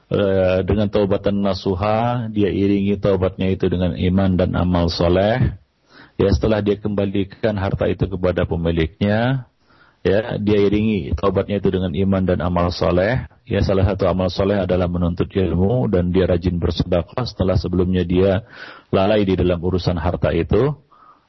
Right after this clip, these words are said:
Nah, kemudian ya dia, apa namanya, eh, tidak mengulangi perbuatannya, walam yusiru ala ma fa'alu,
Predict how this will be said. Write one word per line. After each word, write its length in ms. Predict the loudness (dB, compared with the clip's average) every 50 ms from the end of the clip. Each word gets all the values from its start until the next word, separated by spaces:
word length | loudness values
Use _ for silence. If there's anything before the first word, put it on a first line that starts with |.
| _
Nah, 400 | -2 0 0 0 0 -2 -4 -4
kemudian 880 | -2 0 0 0 0 2 2 2 2 2 2 0 -2 -2 -4 -6 -8 -4
ya 480 | -2 0 2 2 2 2 2 2 0
dia, 480 | 0 2 2 2 4 4 2 2 2 0
apa 240 | 0 -2 -2 -2 -2
namanya, 560 | -2 0 0 0 -2 0 0 -2 -2 -2 -2 -2 0
eh, 960 | 2 2 2 4 4 4 4 4 4 2 2 2 2 2 2 2 2 2 2
tidak 240 | 2 2 2 0 0
mengulangi 480 | 0 0 2 2 2 2 0 0 0
perbuatannya, 800 | 0 0 0 2 0 0 0 0 -4 -4 -2 -2 0 0 0 2
walam 160 | 2 2 2
yusiru 480 | 0 -2 -4 -2 -2 -2 0 0 0 2
ala 160 | 2 0 0
ma 160 | 0 0 -2
fa'alu, 560 | -2 0 0 -2 0 0 0 2 2 0 0